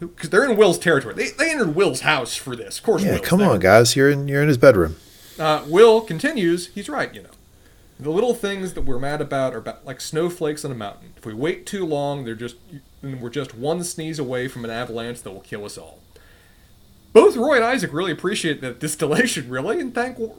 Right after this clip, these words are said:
Speaker 1: thank Will for it, though they cut off Will's efforts to further participate in the conversation. Colin, coming out off screen, and I wanna ask you about that. How do you feel about them doing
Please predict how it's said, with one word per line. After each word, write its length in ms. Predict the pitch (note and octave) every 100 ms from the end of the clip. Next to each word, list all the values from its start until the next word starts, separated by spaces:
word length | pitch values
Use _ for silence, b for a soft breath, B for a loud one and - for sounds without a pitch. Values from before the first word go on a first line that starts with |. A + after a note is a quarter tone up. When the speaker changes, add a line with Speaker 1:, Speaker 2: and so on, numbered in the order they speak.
| F3+
Speaker 1:
thank 200 | G#3+ A3
Will 200 | G#3+ A3
for 260 | A3+ D4 B2
it, 140 | -
though 160 | D3+ D#3
they 180 | D3+ D3 -
cut 160 | - E3+
off 240 | D3+ D3
Will's 260 | C3+ C3 C3
efforts 300 | B2 B2+ -
to 80 | -
further 220 | B2 A#2
participate 400 | - G#2+ A2+ A2+
in 60 |
the 60 | A#2
conversation. 600 | A2 G2+ G2+ B2 A#2+ - b b b b b b b b b b _ _ _ - b b -
Colin, 480 | F#3+ G#3 C#3 G3 - b b b b -
coming 380 | - A#3 G#4 G#4+ A#3+
out 320 | A#3+ C4+ -
off 300 | G3 A3 B3
screen, 520 | - - - G3+ B2+
and 80 | F#2+
I 40 | B2
wanna 180 | F#3
ask 240 | F3 E3 -
you 60 | A#2+
about 160 | A2+
that. 160 | G#2 -
How 200 | - F3+
do 60 | A#3
you 100 | A#3
feel 240 | A3+ G3+
about 240 | F3 E3 E3
them 160 | D#3
doing 440 | C#3+ - - -